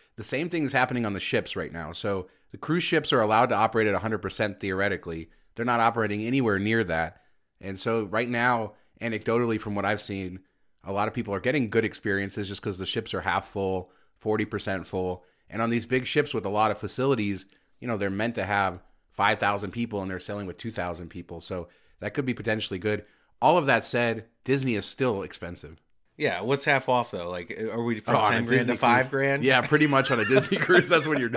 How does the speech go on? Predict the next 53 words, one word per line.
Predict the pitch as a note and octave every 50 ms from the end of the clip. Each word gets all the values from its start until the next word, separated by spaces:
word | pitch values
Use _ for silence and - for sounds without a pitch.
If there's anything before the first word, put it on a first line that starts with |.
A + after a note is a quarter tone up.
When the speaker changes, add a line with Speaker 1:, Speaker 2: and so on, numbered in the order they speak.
| - - - - -
Speaker 1:
I | - D3
mean, | D3 D3+
they're, | D#3 D#3 D3+ C3+
the, | C3 D#3+ D3+
the, | D3 C#3 C3 D3+ C#3+ C3+ C3 B2+ - - - - - _ -
like, | D3 D3 D3 - - _ _ - - - C3+
some | C3+ - F3+ F#3+
of | F#3
the | E3+ C3
prices | - C3+ C3+ C3 - A#2+ A2
are | A2+ A2 G#2+
insane. | G#2 G2+ F#2+ - A2 G#2 G#2 G2+ G#2 G#2+ - - -
T-, | -
to | A2+ - C3+ B2+
Joe's | A#2+ C#3+ D3 E3 D3+ -
point, | - E3 E3+ D3 A#2 G#2
they | G2+ A2+ A2
are | A#2 B2
cheaper | A#2 - - D3 C#3 C3+ B2
than | A2+ A2 A2
they | G#2+ G2+ G2+
normally | G#2+ A2+ A#2 A2+ A2 G2+
would | F#2 F#2+ F#2+
be, | F#2+ F#2+
especially | G2 F#2 - - A2+ A2+ - A#2 G#2 G2+ F#2+ F#2 - _ _ _ _ _ _ - -
on | G2+ G2+
some | F#2+ - G#2 G#2
of | G2
these, | G2 F#2+ F#2 F2+ F2+
uh, | F#2+ F2+ F2+ F2 F2 E2+ - _ _ _ _ _ _ _ _ -
these | G2+ F2+
last | G2 G2 G2 G2 -
minute | G#2+ F#2 D#2+
sailings. | - - A2 G2 F#2 F2 F2 F2
But | - -
they're | D#2+ G2 G#2+
Speaker 2:
I |
know, | C#3
Speaker 1:
definitely | - - - C#3
Speaker 2:
but | B2+ A#2+
Speaker 1:
not | A#2+
Speaker 2:
five, | B2+
Speaker 1:
ten | C3 A2+ A2+
dollars | G#2+ G#2+ A2 A2
a | B2+ C#3
Speaker 2:
five | D#3
Speaker 1:
day. | D3 G2+ G2+
Speaker 2:
grand | B2+ C3 C3 B2+ A#2 A2 - - - E3
Speaker 1:
<laughs> | - - -
Speaker 2:
locked | G2 A2+ A#2 B2 B2+ - -
in | C3 B2+ A#2+ A2 G#2+
unless | G#2 G#2+ G#2+ A2 A2 - -
you | A2+ A2 A2 A2 G#2+ G#2 G2+